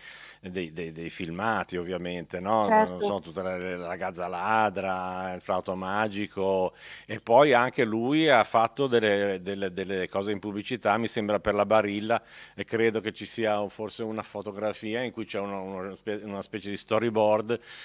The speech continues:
Speaker 1: di, di quando lui fece un carosello per la Barilla, e la, il carosello lo fece anche Biassoni, e in Biassoni si, si, si, si intravedono, si leggono,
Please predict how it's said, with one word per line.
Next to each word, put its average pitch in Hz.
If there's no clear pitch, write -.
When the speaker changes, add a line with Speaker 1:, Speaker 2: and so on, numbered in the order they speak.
Speaker 1:
di, 104
di 104
quando 120
lui 117
fece 110
un 123
carosello 104
per 107
la 101
Barilla, 113
e 127
la, 113
il 110
carosello 123
lo 117
fece 127
anche 120
Biassoni, 131
e 139
in 131
Biassoni 156
si, 127
si, 120
si, 113
si 113
intravedono, 110
si 107
leggono, 107